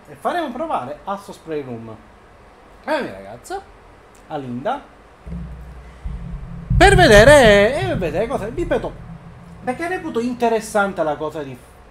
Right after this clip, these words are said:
far, eh, raccontare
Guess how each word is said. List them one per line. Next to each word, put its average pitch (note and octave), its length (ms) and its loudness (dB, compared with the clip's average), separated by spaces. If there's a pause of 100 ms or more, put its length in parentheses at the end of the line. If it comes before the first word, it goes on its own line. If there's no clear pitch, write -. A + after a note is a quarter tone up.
(960)
far, G#3 320 4 (600)
eh, D3 520 -6
raccontare D3+ 920 -4